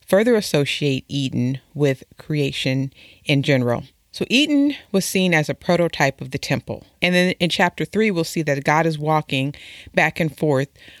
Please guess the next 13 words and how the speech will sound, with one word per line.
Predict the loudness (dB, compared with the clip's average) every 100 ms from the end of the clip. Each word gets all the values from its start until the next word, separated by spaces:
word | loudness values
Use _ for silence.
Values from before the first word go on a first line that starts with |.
| _
which | 0 2
is | 2
also | 2 2 0
how | 0 2
God's | 2 0
presence | -2 0 0 2 0 -2
is | -6
described | -8 -2 0 2
in | 2
the | 0
tabernacle | 2 2 4 2 0 0 -4 0
in | 2 2
Leviticus | 2 0 0 0 0 -2